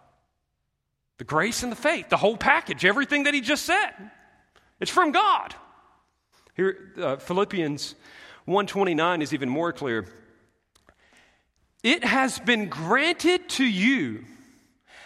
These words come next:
that for the sake of Christ, you should not only believe in him, but also suffer for his sake." You know what he's saying?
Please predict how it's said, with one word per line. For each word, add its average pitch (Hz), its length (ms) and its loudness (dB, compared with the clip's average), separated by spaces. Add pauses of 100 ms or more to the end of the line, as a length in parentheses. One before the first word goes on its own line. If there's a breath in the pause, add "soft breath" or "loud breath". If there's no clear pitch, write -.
that 220 240 4
for 254 160 4
the 208 120 0
sake 311 480 2
of - 160 -4
Christ, 190 840 0 (1300 soft breath)
you 233 120 2
should 262 220 2
not 294 240 6
only 359 340 4
believe 277 540 4
in 294 140 2
him, 208 400 2
but 240 160 4
also 262 420 4
suffer 294 540 2
for 202 180 0
his 170 160 0
sake." 135 300 0
You - 1600 -20
know 190 60 4
what 220 60 2
he's 226 80 -2
saying? 240 320 0